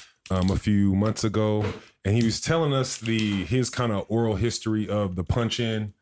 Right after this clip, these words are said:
uh, type takes. And, you know, I started my career in the Midwest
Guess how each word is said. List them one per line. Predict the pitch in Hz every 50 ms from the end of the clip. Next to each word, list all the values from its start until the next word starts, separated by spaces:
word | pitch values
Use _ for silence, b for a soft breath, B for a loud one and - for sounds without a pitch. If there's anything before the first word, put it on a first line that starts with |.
| _ _ _ _ _ _
uh, | - 107 104 104 101 101 98 95 90 - _ _ _ -
type | - 123 113 104 101 - - - _ _
takes. | - - 120 113 - - - - - - b b b b b b b b b _ _ _ _
And, | 117 113 110 107 104 104 101 98 95 87 - _ _ _
you | 113
know, | 113 107
I | 107 101 107 135 160
started | - - - 127 123 117 113 110 -
my | 110 117 120
career | 113 - 117 110 107 101
in | 92
the | 95 107
Midwest | 110 104 95 110 113 113 107 - -